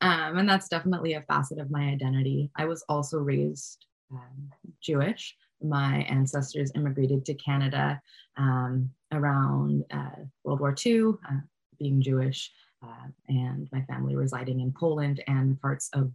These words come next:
what is now Russia. Um, it just wasn't safe for our family at the time. I'm no longer, uh, someone who really practices, uh, the Jewish faith. I'm much more of a spiritual person, but, um, I have the most respect and,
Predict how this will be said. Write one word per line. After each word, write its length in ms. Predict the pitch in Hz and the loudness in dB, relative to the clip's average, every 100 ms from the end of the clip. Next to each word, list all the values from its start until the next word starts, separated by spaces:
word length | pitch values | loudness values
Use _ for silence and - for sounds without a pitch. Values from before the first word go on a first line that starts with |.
| _ - | _ -6
what 280 | 139 135 | -2 0
is 220 | 139 127 139 | 0 -2 -2
now 160 | 127 | -2
Russia. 500 | 127 123 - - 147 - - - 123 | -4 -6 -6 -4 -6 -10 -20 -18 -10
Um, 220 | 123 - | -8 -4
it 60 | 139 | -4
just 240 | 135 - | -4 -4
wasn't 320 | 123 127 - | -4 -4 -6
safe 400 | - - - - _ - | -4 -6 -8 -18 _ -10
for 260 | - - - | -8 -6 -6
our 220 | - 139 | -6 -6
family 340 | - - - - | -8 -8 -10 -12
at 140 | - | -10
the 80 | - | -10
time. 560 | 143 151 - - 170 139 - - - | -8 -6 -4 0 0 -2 -12 -20 -4
I'm 80 | 180 | 0
no 180 | 170 160 | 2 2
longer, 580 | 156 143 147 139 147 - - _ - | 2 2 4 2 0 -4 -20 _ -6
uh, 100 | 143 | -6
someone 320 | - 151 147 | -4 -2 2
who 140 | 147 | 2
really 220 | 143 143 147 | 0 -4 -6
practices, 800 | 220 226 226 - 226 214 - - | -6 -6 -8 -4 -2 -2 -6 -4
uh, 300 | 196 190 185 180 _ - | 0 0 -2 -4 _ 0
the 200 | 202 196 196 | 2 2 -2
Jewish 340 | 220 220 - | -2 -2 -4
faith. 200 | 254 285 - | -6 -6 -6
I'm 140 | 160 160 | -6 -4
much 220 | 160 - | -6 -6
more 160 | 156 156 | -6 -4
of 60 | |
a 260 | 156 156 - | -6 -10 -12
spiritual 440 | - 185 180 170 | -4 -4 -4 -10
person, 340 | 196 190 196 175 | -8 -4 -2 -2
but, 160 | 151 - - - _ - | -4 -14 -20 -20 _ -10
um, 360 | 135 - 175 - | -10 -10 -16 -10
I 80 | 151 | -2
have 240 | 143 147 143 _ - | -2 -2 -8 _ -10
the 100 | 160 | -6
most 480 | 165 160 165 165 - | -4 -4 -4 -8 -10
respect 580 | 156 - 147 127 - - _ - | -12 -8 -4 -4 -6 -20 _ -10
and, 560 | 156 147 147 - 160 | -6 -4 -4 -6 -12